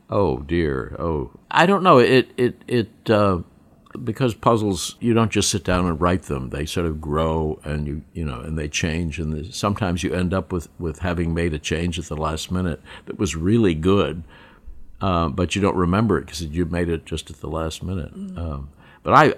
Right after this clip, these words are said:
Speaker 1: I, I, I en-, enjoy seeing the old,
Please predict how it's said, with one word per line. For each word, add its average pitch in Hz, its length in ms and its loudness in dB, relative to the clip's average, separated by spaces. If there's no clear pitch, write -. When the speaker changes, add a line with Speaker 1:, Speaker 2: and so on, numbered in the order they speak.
Speaker 1:
I, 117 220 6
I, 76 240 -6
I 98 200 0
en-, 73 380 0
enjoy 82 640 0
seeing 82 480 -2
the 69 160 -4
old, 60 340 -12